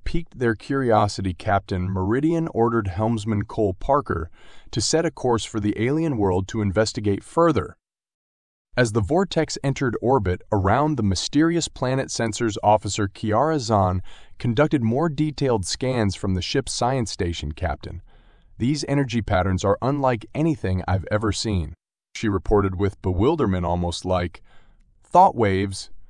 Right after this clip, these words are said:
"There are strong indications of life down there, but still no artificial structures or technology."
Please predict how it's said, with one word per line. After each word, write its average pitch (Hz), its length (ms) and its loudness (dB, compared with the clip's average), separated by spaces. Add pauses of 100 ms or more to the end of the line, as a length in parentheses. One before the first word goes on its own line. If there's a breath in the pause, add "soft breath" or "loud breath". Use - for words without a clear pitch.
(380)
"There 120 160 2
are 113 80 4
strong 170 560 2
indications 110 760 -2
of 101 120 -2
life 95 320 2
down 87 300 -4
there, 85 400 -6 (200)
but 101 160 4
still 175 380 0
no 101 260 2
artificial 95 560 -2
structures 95 540 -4
or 107 220 -2
technology." 101 760 -2